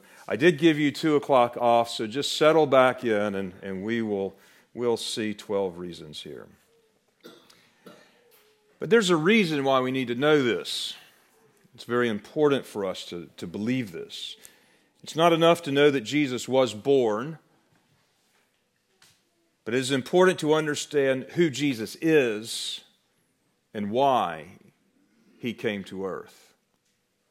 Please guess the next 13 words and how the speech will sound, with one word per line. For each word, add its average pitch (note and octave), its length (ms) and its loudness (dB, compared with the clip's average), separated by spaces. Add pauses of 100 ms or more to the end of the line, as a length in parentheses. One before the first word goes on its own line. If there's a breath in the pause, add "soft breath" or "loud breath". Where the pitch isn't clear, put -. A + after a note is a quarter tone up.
(920)
And A2+ 120 -12
to, F3 100 -4
according A#3 400 4
to E3+ 80 -2
God's F3+ 380 4
plan, D3 440 0
it G3+ 80 0
could E3+ 140 0
be F#3+ 100 0
no A3 240 4
other B3 160 2
way E3 400 4
for, E3 360 0